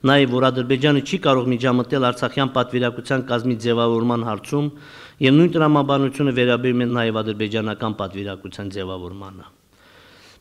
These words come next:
Պետք է ապահովել Արցախի պատշաճ ներգրավվածությունը միջազգային հանրության մեջ, այդ թվում մակ-ի կառույցների ներկայությունն Արցախում, ինչը կապահովի թե անվտանգության,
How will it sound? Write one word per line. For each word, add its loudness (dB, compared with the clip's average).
Պետք 4
է 8
ապահովել 4
Արցախի -2
պատշաճ 0
ներգրավվածությունը 0
միջազգային 0
հանրության 0
մեջ, -2
այդ 0
թվում 2
մակ-ի 0
կառույցների 0
ներկայությունն -2
Արցախում, -4
ինչը 0
կապահովի 2
թե -2
անվտանգության, -2